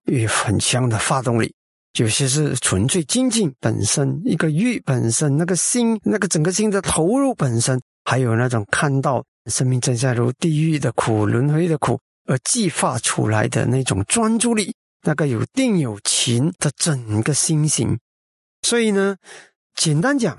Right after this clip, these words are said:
这个就是在因果上来说，你要成就一个很艰难的事，你需要有一个强大唤醒心理的潜质的那股力量，那个动力，然后呢，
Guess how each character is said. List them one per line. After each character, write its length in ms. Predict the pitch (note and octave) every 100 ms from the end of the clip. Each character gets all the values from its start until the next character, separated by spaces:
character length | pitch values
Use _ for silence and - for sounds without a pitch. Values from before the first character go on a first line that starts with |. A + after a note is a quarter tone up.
| -
这 140 | - D#3
个 160 | D#3+
就 180 | C3+ D#3
是 260 | C#3+ F3+ E3+ _
在 160 | - -
因 200 | A#3 A#3+ A#3
果 200 | D3+ B2
上 200 | D#3 E3+
来 120 | C#3
说， 240 | B2 D3+
你 180 | - D3
要 180 | F#3 A#3
成 240 | - D3
就 120 | D#3+ G3
一 120 | G3+
个 160 | B3
很 320 | G3+ E3 C3 A#2+
艰 480 | - C#4 D4 C4+ A#3+
难 180 | D#3
的 140 | D3 D3
事， 240 | - E3 - _ _ _ -
你 100 | D3
需 220 | C3 -
要 140 | A3 G#3+
有 120 | C#3
一 140 | C#3+
个 140 | E3 F3+
强 560 | - - C#3+ A#2+ F#3
大 240 | A#3+ G#3+ D#3
唤 400 | D#3 B3+ A#3 F3
醒 320 | - B2 G#2
心 400 | - G#3 G#3 G#3
理 160 | C#3
的 120 | A#2+ C3+
潜 440 | - D#3+ A#2+ A2
质 240 | A2+ B3+
的 120 | F3+ C3
那 140 | C#3
股 160 | B2 -
力 220 | C3 C#3
量， 160 | C#3 G#2 _ _
那 100 | -
个 100 | D3 -
动 240 | C#4 A#3 G#3
力， 160 | G3+ - _ _ -
然 120 | C#3+
后 80 | D#3+
呢， 160 | E3